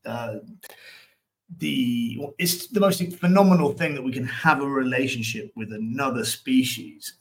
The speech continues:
this close to us, a domesticated cat, domesticated dog, whatever, domesticated bunny.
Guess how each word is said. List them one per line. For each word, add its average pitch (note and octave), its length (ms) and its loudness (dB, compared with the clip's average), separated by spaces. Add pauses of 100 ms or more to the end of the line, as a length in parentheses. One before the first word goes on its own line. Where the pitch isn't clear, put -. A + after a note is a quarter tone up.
(120)
this C3 280 -2
close A#2+ 320 -4
to A2+ 140 -12
us, - 120 -10
a - 80 -20
domesticated A#2 640 -4
cat, A2 320 0 (360)
domesticated A#2+ 560 -4
dog, G#2+ 400 -6
whatever, G#2+ 400 -4 (220)
domesticated A2 600 -4
bunny. G2+ 380 -4